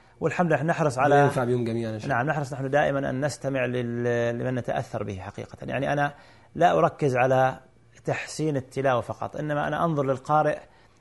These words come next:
Speaker 1: الذي يخشى الله سبحانه وتعالى، والذي تشعر من قراءته أنه يخشى الله وأنه يؤثر فيك حتى يحرك قلبك إلى الآخرة. من ذلك مثلًا الشيخ سعود الشريم حفظه الله ووفقه الله،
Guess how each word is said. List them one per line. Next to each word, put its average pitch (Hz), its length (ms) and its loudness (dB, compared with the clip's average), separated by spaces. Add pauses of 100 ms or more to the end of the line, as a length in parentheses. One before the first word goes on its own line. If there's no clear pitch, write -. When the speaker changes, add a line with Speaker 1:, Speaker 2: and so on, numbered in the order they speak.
(140)
Speaker 1:
الذي 151 640 0
يخشى 151 300 -2
الله 139 160 2
سبحانه 139 260 -4
وتعالى، 147 480 4 (400)
والذي 165 680 2 (260)
تشعر 143 400 0
من 170 120 -2
قراءته 175 560 2
أنه 160 140 -2
يخشى 170 260 -2
الله 160 320 2 (440)
وأنه 170 340 2
يؤثر 160 440 -2
فيك 120 240 -4
حتى 170 380 -2
يحرك 139 400 -4
قلبك 143 380 -4
إلى 135 100 -2
الآخرة. 110 380 -6 (260)
من 196 160 -2
ذلك 165 280 4
مثلًا 143 300 -2
الشيخ 131 240 -6
سعود 143 180 -6
الشريم 123 340 -6
حفظه 127 340 -2
الله 120 200 -2
ووفقه 120 460 -8
الله، 139 240 -2